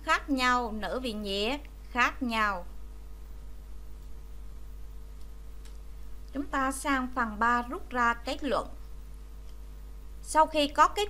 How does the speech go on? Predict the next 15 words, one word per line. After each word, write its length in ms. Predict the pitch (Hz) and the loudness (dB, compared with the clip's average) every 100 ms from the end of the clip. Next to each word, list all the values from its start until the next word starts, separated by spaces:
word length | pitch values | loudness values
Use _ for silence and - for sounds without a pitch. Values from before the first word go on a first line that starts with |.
| - | 6
quả 200 | 165 254 | 6 6
của 100 | - | 4
ba 240 | 220 254 254 | 6 8 8
thí 140 | 277 | 4
nghiệm, 420 | 320 269 262 233 175 | 0 2 2 -2 -2
dựa 180 | 190 185 | 4 6
vào 160 | 208 202 | 8 8
kết 200 | 285 381 | 6 0
quả 160 | - 151 | 2 2
thí 140 | - | 0
nghiệm, 360 | 359 294 175 - - - - - | 0 0 0 -2 -8 -10 -10 -2
các 100 | 262 | 4
em 240 | 277 254 254 | 6 6 6
hoàn 280 | 233 185 | 4 2
thành 260 | 180 196 185 | 2 0 -2